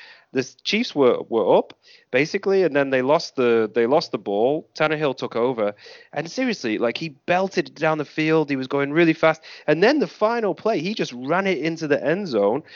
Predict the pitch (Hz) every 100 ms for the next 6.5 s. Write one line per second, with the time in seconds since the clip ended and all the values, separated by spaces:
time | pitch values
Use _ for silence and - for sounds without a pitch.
0 | - - 151 151 156 208 240 208 139 143
1 | 135 127 160 135 107 123 196 - - -
2 | 180 202 - - - 202 214 220 190 -
3 | 226 262 311 147 - - 202 233 254 196
4 | 175 147 156 175 - - 139 127 151 185
5 | 196 117 120 151 170 185 196 190 185 185
6 | 233 302 - 330 226